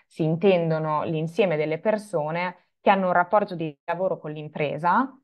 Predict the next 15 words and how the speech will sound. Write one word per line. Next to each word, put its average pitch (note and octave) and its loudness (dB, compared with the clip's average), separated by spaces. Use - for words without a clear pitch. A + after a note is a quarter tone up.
e - -18
quindi D#3 -8
diciamo D#3 -6
i D3+ -8
cosiddetti D3+ -6
lavoratori D#3 -4
dipendenti, F#3+ -2
e C#4+ 2
dei G#3 4
lavoratori G#3 0
non G3+ 2
dipendenti, D#3+ -6
che - 0
possono G#3 -2
essere D3+ 0